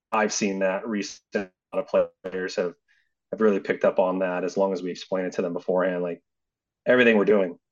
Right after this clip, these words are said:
is with you in mind, right? We want to keep you healthy. We want to keep you available. We want to keep you performing at your optimal level, right? Um, you know, the best ability is availability, right? The old cliche. But we, we want everyone to be healthy and performing,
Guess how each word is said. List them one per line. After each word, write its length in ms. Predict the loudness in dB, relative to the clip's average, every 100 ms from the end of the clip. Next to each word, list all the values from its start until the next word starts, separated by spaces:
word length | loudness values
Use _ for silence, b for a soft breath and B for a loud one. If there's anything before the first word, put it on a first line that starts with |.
| -8
is 200 | -6 -6 -12 _ -6
with 180 | -2
you 140 | 2 2
in 80 | 2
mind, 300 | -2 -2 -14 _
right? 240 | -4 -2 -4 _ _ _ -2
We 100 | 2
want 180 | 2 0 _ _ 0
to 140 | 0
keep 240 | 2 0
you 140 | 2 4
healthy. 520 | 4 2 0 -6 -8 -6
We 80 |
want 180 | -4 -4
to 40 | -4
keep 180 | -6
you 120 | -4 -4
available. 500 | -4 -4 -4 -6 -6
We 100 | -6
want 180 | -6
to 60 | -4
keep 160 | -6 -6
you 60 |
performing 420 | -8 0 0 0
at 80 | -4
your 140 | -4 -6
optimal 320 | -6 -4 2
level, 320 | 2 0 -6
right? 300 | -2 2 0 B B B B -10
Um, 480 | -6 -2 -2 -4 -8 _ _ -4
you 80 | 0
know, 80 | 0
the 80 | 2
best 240 | 0 0
ability 300 | 0 2 0
is 80 | 0
availability, 560 | 0 0 -2 -6 -4
right? 300 | -4 -2 -4 -6
The 80 | -8
old 160 | -6 -2
cliche. 500 | -2 0 0 0 -4 b b b 0
But 280 | 0 0 -2
we, 160 | 2 4 2 0 -12 -6
we 160 | 0
want 200 | 2 2
everyone 300 | 2 0 0
to 80 | -2
be 100 | -2
healthy 280 | -2 -2 -4
and 60 | -8
performing, 560 | -4 -2 -2 -4 -10